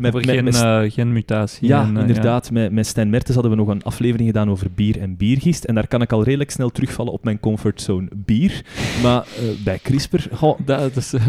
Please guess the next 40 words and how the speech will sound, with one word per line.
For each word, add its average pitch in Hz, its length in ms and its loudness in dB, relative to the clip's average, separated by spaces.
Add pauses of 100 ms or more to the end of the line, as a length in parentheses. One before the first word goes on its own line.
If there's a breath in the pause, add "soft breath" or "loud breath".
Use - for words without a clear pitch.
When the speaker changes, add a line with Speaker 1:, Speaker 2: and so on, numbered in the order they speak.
Speaker 1:
op - 100 0
welke 131 220 2 (140)
Speaker 2:
praktijkkennis. 156 840 0
Speaker 1:
comf- - 220 0 (120)
Speaker 2:
<laughs> - 540 -18
De 139 80 -2
effecten 156 500 -2
van 131 200 0
zevenendertig 131 720 0
pintjes 139 460 -4
op - 160 -4
een 120 120 0
lichaam. 196 400 -2 (300 loud breath)
Speaker 1:
Ja, 110 140 -2
dat, 101 260 -10 (160)
nee, 110 200 0
dat 95 120 0
weet 87 160 0
ik - 120 -4
niet. 85 200 -6 (100)
<laughs> - 80 -2
Dat, 117 240 2
dat 180 160 4
heb 147 160 2
ik 139 120 0
nog 147 160 0
niet 123 140 -2
ge-, - 540 -8
maar 120 120 -2
op - 120 -4
welke 120 240 0
comfortzone 156 640 0
valt 110 220 0
je 113 120 0
terug? - 320 -2 (300 loud breath)
Ehm, 107 320 0 (120)
ik - 160 -6
weet 123 180 2
ook - 120 -2
nog, 123 280 -2